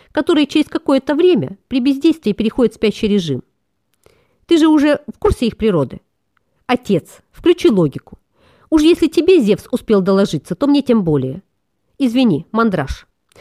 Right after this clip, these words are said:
Просто по первым прикидкам в зону поражения попадает около десяти миллионов человек. Если честно, в моей практике еще не было такой масштабной угрозы. Вернее, и покруче было. Но настолько круче, что в голову не укладывалось.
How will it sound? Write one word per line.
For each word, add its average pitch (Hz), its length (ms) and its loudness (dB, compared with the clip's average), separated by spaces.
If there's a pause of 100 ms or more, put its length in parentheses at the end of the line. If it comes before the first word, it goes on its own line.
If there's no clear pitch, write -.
(200)
Просто 330 240 0
по 339 160 -2
первым 214 360 0
прикидкам - 480 -2
в 185 40 -2
зону 220 240 2
поражения 262 520 0
попадает 240 580 -2
около 226 300 -2
десяти 214 320 -4
миллионов 220 420 0
человек. 185 560 -4 (480)
Если 311 240 0
честно, 320 340 -2
в 208 40 0
моей 269 180 0
практике - 540 -8 (120)
еще 277 240 0
не 262 160 4
было 170 200 0
такой 202 220 -4
масштабной 202 580 -2
угрозы. 170 440 -4 (640)
Вернее, 277 600 2
и 294 60 -6
покруче 302 440 -2
было. 147 300 -6 (380)
Но 277 120 2
настолько 277 500 0
круче, - 420 -2
что - 180 -6
в 247 80 -2
голову 247 280 2
не 220 120 2
укладывалось. 135 760 -6